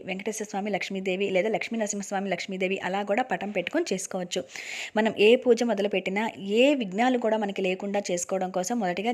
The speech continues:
గణపతిని ఆరాధించాలి. మరి పౌర్ణమి తిథి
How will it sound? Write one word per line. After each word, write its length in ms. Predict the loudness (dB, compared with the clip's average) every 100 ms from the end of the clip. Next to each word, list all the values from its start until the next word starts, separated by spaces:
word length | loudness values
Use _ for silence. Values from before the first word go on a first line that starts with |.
| -2
గణపతిని 400 | 0 0 2 2 0 -2
ఆరాధించాలి. 640 | -2 -4 -6 -4 -4 -6 -10 -20 -20 _ _ _ _ _ -20 -6 -2
మరి 160 | 0 0 -4 2
పౌర్ణమి 440 | 4 6 6 6 4 2 -6 0
తిథి 200 | 2